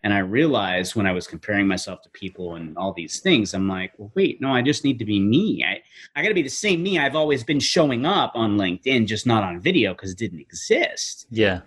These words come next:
Speaker 1: And I had to f-, I had to let that out of me, right? And so that, you'll find that in your journey,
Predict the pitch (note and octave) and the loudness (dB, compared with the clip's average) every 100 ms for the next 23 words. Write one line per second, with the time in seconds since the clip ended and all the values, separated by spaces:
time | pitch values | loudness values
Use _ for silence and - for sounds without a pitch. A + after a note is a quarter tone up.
0 | - C3 C3 E3 D3+ C#3+ - - - D3 | -4 -2 2 0 0 -4 -4 -18 -8 -2
1 | D3+ F3 D#3+ D3+ C3 A2+ _ _ B2+ C#3+ | 0 0 0 2 2 -2 _ _ -2 0
2 | - C3+ G#2+ A2+ B2 C3 A#2+ G#2 F#2+ E2 | 2 2 0 0 2 2 2 0 -4 -6
3 | B1+ B1+ _ _ _ _ - A2+ A2+ A#2+ | -10 -20 _ _ _ _ -4 0 2 2
4 | C#3+ _ _ _ _ C#3 C3+ C3+ C3+ B2+ | 0 _ _ _ _ 0 2 0 -2 -4
5 | - C#3+ C3+ C3 B2+ B2 B2+ - _ _ | -2 2 2 2 0 -2 -4 -8 _ _
6 | _ _ _ _ _ _ _ _ _ - | _ _ _ _ _ _ _ _ _ -20
7 | A2 D3+ D#3+ E3 - - C3+ D3 C#3+ - | -4 0 0 -2 -6 -4 4 4 4 0
8 | F3 G3+ G#3+ C#3+ G2 D#2+ C#2+ C#2+ - G2 | 0 2 2 0 0 -2 -4 -8 0 2
9 | F#2 E2+ E2 E2+ E2 C#2 B1 - _ | 2 0 -6 -8 -12 -14 -18 -20 _